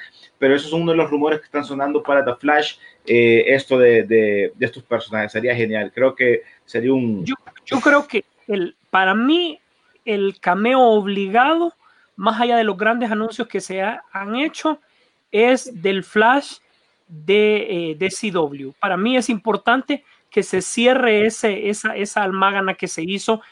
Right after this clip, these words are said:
Speaker 1: Por lo que
Speaker 2: en
Speaker 1: pasó en la
Speaker 2: Crisis
Speaker 1: serie. Por lo que pasó en la serie, sí. Pero igual,
Speaker 2: Crisis.
Speaker 1: son, son, son los, son los, son los rumores que se dan. Eh, bueno, pues igual mencionabas la vez pasada sobre estas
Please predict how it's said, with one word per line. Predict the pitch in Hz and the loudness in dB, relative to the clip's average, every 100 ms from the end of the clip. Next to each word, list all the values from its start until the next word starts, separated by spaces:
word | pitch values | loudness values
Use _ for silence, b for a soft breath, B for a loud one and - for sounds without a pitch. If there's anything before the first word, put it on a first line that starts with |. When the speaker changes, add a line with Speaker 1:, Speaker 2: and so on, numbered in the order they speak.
| B | B
Speaker 1:
Por | 147 | 0
lo | 147 | 2
que | 196 | 2
Speaker 2:
en | 196 | 0
Speaker 1:
pasó | - | -2
en | 156 | 0
la | |
Speaker 2:
Crisis | 214 185 190 175 - | 2 2 0 -6 -2
Speaker 1:
serie. | 190 180 180 _ _ _ _ _ _ _ _ _ _ _ _ _ _ _ _ _ _ _ | -2 -2 -6 _ _ _ _ _ _ _ _ _ _ _ _ _ _ _ _ _ _ _
Por | 113 | -6
lo | 123 | -6
que | - | -4
pasó | - 113 | -6 -4
en | 151 | 0
la | 147 | 0
serie, | 160 156 110 104 | 2 0 0 -2
sí. | 196 127 110 - _ _ _ _ - | -4 -4 -6 -12 _ _ _ _ 0
Pero | 175 | 2
igual, | 170 170 165 | 4 4 4
Speaker 2:
Crisis. | - 139 139 - _ _ _ _ _ _ _ _ _ | 0 -10 -12 -12 _ _ _ _ _ _ _ _ _
Speaker 1:
son, | - 143 151 143 | -6 0 0 2
son, | 156 156 120 | 0 0 -2
son | 156 | 0
los, | 156 139 | 0 0
son | 151 | 0
los, | 151 147 | 0 -2
son | 147 | -2
los | 151 | -2
rumores | 139 143 143 | 0 0 0
que | 143 | -4
se | - | -2
dan. | 147 147 - | 0 0 0
Eh, | 120 123 120 113 113 110 | 4 4 6 4 4 2
bueno, | 143 160 | 2 2
pues | 143 131 | 0 -2
igual | 135 120 147 131 | -2 0 0 0
mencionabas | 123 120 113 120 135 143 | -6 -8 -6 -2 -2 -2
la | 120 | -2
vez | 117 123 | -2 -2
pasada | 135 - 123 123 | -6 -2 -2 0
sobre | 123 117 | -2 -4
estas | 117 135 135 | 0 0 -2